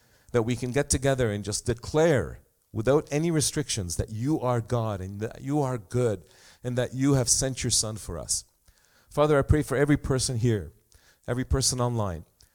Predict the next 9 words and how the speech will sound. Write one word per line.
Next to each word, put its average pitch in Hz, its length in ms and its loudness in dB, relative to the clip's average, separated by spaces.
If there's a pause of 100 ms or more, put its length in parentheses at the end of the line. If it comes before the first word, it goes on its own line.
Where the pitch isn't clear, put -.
(260)
that 123 240 0
we 127 140 -4
can 120 400 -6 (260)
all 135 480 -4 (340)
come 131 200 -4
to 117 140 -8
the 104 120 -8
knowing, 104 560 -6 (840)
knowing 113 600 -4